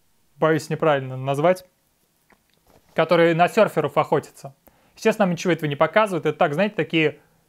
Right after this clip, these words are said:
почти, ё-моё, бонусные сцены.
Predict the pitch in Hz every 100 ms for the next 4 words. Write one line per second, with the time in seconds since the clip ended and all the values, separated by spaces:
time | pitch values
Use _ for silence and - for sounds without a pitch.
0 | _ _ _ _ _ _ _ _ 170 165
1 | - 196 190 180 165 160 156 151 143 143
2 | 196 170 - 143 135 - 180 185 147